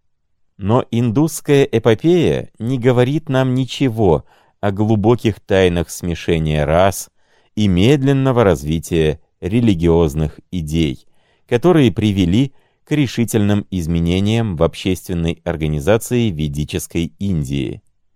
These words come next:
Победители-арийцы, отличавшиеся чистотой своей расы, встретились в Индии со смешанными,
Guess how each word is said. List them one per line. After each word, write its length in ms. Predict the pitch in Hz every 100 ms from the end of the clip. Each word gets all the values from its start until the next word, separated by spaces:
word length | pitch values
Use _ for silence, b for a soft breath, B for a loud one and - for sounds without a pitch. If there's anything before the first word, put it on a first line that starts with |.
| _ _ -
Победители-арийцы, 1600 | 104 120 127 185 - 147 147 - 107 123 175 165 - 71 - _ _ _ -
отличавшиеся 960 | 101 104 101 127 123 - 90 82 - 80
чистотой 640 | - 110 117 113 123 85
своей 420 | - 82 78 76 73
расы, 480 | 123 147 - - - _ _ _ _
встретились 720 | - - 143 185 180 160 147
в 100 | 101
Индии 400 | 151 160 131 139
со 200 | 123 127
смешанными, 880 | 117 131 165 160 - 82 73 73 58